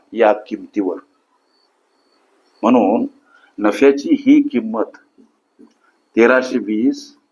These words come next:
या किमतीमध्ये मिळवा लेकरांनो. आणि ही बेरीज म्हणजे आपल्या प्रश्नाचं उत्तर दोन, इथं पाच, पाच हजार सातशे वीस रुपयास हा ए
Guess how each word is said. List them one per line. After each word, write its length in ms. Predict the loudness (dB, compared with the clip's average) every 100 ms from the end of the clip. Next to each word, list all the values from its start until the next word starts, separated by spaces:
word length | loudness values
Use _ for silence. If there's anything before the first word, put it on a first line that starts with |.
| -20 -4
या 300 | 0 0 -2 -8 _ _ _ -20 _ _ _
किमतीमध्ये 600 | -2 -2 2 2 2 0 0
मिळवा 360 | 2 0 -2 -8 -18 -4
लेकरांनो. 580 | -4 -2 -6 -8 -14 _
आणि 180 | -18 -8
ही 140 | -2 0
बेरीज 360 | 4 4 4 0 -8
म्हणजे 240 | -14 -6
आपल्या 380 | -6 -6 -6 -6 -8 -20 -20 _ _ _ _ _ _ -6
प्रश्नाचं 480 | -6 -2 -4 0 2
उत्तर 400 | 2 0 -4 -6 _
दोन, 360 | -4 2 2 0 -4 _ _ _ _ -20 _ _ _ _ _ _ _ _ _ -14
इथं 360 | -10 -2 -2 -2 -10 -6
पाच, 280 | -2 -2 -6 _ _
पाच 240 | 0 0 -2
हजार 260 | -6 -6 -8
सातशे 480 | -8 -10 -10 -12 -6
वीस 260 | -6 -6 -6
रुपयास 600 | -6 0 2 2 0 -6 _ _ _ _ -20 _
हा 200 | -2 -2 -2 -4
ए 140 | -4